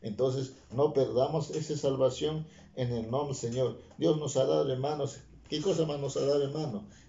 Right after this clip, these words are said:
En el nombre del Señor. Ahora la salvación es por gracia. Vamos, hermanos, en el nombre del Señor,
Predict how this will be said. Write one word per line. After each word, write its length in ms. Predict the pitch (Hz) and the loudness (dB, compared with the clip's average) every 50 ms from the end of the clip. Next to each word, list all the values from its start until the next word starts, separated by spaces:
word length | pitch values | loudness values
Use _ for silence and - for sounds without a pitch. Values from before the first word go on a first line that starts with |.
| - - | -10 -6
En 160 | 135 135 131 | -4 -2 -2
el 120 | 135 139 | -2 -2
nombre 220 | 147 151 151 135 127 | -2 -2 -2 -4 -4
del 100 | - 127 | -4 -2
Señor. 240 | 127 139 131 120 - - - - - - - - - - | 0 0 -2 -2 -4 -8 -18 -20 -20 -20 -20 -20 -8 0
Ahora 280 | 127 135 139 139 135 | 4 6 6 6 6
la 120 | 135 127 117 | 4 4 2
salvación 540 | - 127 123 123 123 113 - 139 135 131 | 2 2 2 2 2 2 0 -2 -2 -2
es 120 | 127 120 - | -4 -4 -2
por 180 | - 120 113 | -2 -2 0
gracia. 420 | 110 120 131 123 - - 85 82 - - - - - - | 2 2 2 0 -2 -4 -10 -10 -12 -14 -20 -20 -12 -4
Vamos, 640 | - 151 165 170 170 165 160 - - - - - - - | 0 0 2 2 2 0 -2 -4 -6 -10 -14 -12 -8 -6
hermanos, 400 | 135 131 143 160 160 160 143 131 | -4 -2 -2 0 0 0 -2 -2
en 80 | 131 131 | -4 -4
el 140 | 131 131 | -4 -4
nombre 200 | 139 151 151 143 | -2 -4 -4 -4
del 100 | 143 139 | -4 -2
Señor, 240 | 143 147 151 151 147 | 0 0 0 -2 -4